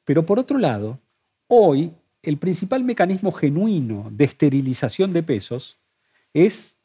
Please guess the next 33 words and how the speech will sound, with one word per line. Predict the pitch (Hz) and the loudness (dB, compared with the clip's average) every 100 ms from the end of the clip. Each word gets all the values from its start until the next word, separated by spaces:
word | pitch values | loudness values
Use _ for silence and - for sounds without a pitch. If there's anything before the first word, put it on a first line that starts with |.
| _ _ _ _ | _ _ _ _
la | 156 143 | -2 0
compra | 156 190 185 196 196 202 _ _ _ | 2 2 2 2 0 -2 _ _ _
de | 131 143 165 - | 2 4 4 0
importaciones, | 156 131 139 - 320 175 101 _ _ _ - | -8 -4 -4 0 0 0 -2 _ _ _ -10
la | 107 | -2
compra | 160 156 151 | -2 2 4
de | |
dólares | 165 180 151 | 4 4 2
para | 135 123 | -2 -6
importar. | 151 151 233 - _ _ _ _ - | -6 -2 -2 -2 _ _ _ _ -8
Entonces, | 131 190 160 | -2 -2 -2
si | 156 | -4
yo | 151 214 | 4 6
bajo | 226 233 220 | 6 4 2
las | 175 175 | 0 0
importaciones | 170 170 160 180 117 | 0 0 0 0 0
mil, | 143 220 | -2 0
dos | 185 | 0
mil | 170 | 0
millones | 175 147 180 165 | -2 -2 0 0
de | 175 | 2
dólares, | 117 107 123 147 _ _ _ _ _ | 0 0 -4 -8 _ _ _ _ _
hay | - 160 | 4 4
unos | 175 175 185 - | 6 4 2 0
trescientos | - 151 170 156 156 135 | 0 0 2 2 2 0
mil, | 214 220 185 _ _ - | 0 0 -4 _ _ -8
este, | 123 - 139 131 | -8 0 2 2
trescientos, | 131 127 185 185 160 | -2 -2 0 0 -2
cuatrocientos | - 123 117 135 139 | -4 -4 -2 -2 0
mil | 196 | 0
millones | 165 180 180 | -2 0 2
de | 165 | 2
pesos, | 180 147 156 - | 0 -2 -8 -12